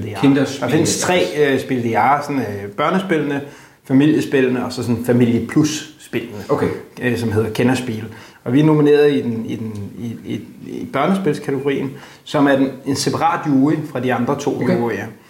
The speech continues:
Speaker 1: Øh, og det er det jo blandt andet, fordi de andre to juryer, der kan du spille spillene, og så kan du sådan set selv vurdere, om du kan lide dem, og så kan juryen tage stilling til, om de, øh, synes, de skal vinde.
Speaker 2: Ja.
Speaker 1: I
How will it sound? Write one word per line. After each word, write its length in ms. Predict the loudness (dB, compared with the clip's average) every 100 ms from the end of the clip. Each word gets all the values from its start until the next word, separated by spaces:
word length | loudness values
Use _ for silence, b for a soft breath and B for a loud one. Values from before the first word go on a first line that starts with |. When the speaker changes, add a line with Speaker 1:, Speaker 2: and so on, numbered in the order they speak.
| B B -6
Speaker 1:
Øh, 220 | 0 2 2
og 120 | 2
det 140 | 2
er 40 | 6
det 100 | 4
jo 60 | 4
blandt 200 | 0 2
andet, 220 | 2 2
fordi 320 | 0 -2 -2
de 100 | 0 0
andre 240 | 0 0
to 160 | 0 2
juryer, 540 | 2 4 4 2 0
der 100 | -2
kan 140 | -2
du 200 | -2 -4
spille 240 | -2 0 0
spillene, 460 | 2 0 0 -4 -4
og 80 | -2
så 80 |
kan 80 | 0
du 60 | 0
sådan 160 | -2
set 240 | 0 -4 0
selv 360 | -2 -2 -6
vurdere, 420 | -8 0 0 2 0
om 200 | -2 -4
du 100 | -4
kan 120 | 0
lide 180 | 0 0
dem, 140 | 0
og 100 | 0
så 100 | 0
kan 80 | 0
juryen 280 | 2 2 2
tage 120 | -2
stilling 300 | -2 0 0
til, 100 | 0
om 220 | -2 -2 0
de, 280 | 0 0 0
øh, 220 | -2 -6
synes, 220 | -8 -6
de 120 | -6
skal 120 | -6
vinde. 260 | -4 -4 -6 -8 -8
Speaker 2:
Ja. 300 | -8 -4
Speaker 1:
I 40 | -4